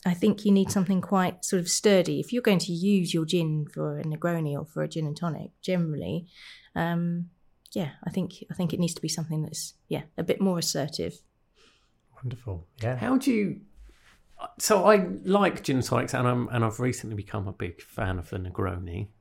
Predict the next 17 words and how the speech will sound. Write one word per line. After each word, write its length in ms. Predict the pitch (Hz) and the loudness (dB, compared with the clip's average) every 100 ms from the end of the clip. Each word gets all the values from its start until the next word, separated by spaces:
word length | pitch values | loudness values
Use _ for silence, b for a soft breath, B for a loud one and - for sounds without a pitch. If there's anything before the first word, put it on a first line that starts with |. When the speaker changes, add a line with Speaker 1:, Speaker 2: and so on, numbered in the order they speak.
| 202 | -2
Speaker 1:
Mm. 180 | 185 175 | -2 -2
Speaker 3:
Um, 520 | - 120 120 120 120 120 - b b | 0 2 4 2 -2 -8 -20 b b
but 160 | - 165 | 4 8
I 380 | 196 208 190 - | 8 8 6 -2
still 480 | - - 202 190 | -6 2 8 8
don't 300 | 147 151 143 | 8 8 6
really 220 | 131 120 117 | 4 4 4
know 220 | 120 117 | 4 4
anything 400 | 113 110 110 98 | 4 2 0 -2
about, 440 | 95 107 101 - - _ _ - | 2 4 4 0 -16 _ _ -4
about 480 | 117 110 107 - - - | 0 4 4 0 -8 -10
a 40 | |
gin. 460 | - 117 113 113 117 | 0 4 4 4 2
How, 300 | - 143 127 - - | 4 4 4 -2 -8
how 200 | - 151 | 4 6
do 120 | 156 160 | 6 4
you 440 | 143 135 123 113 | 4 4 2 -2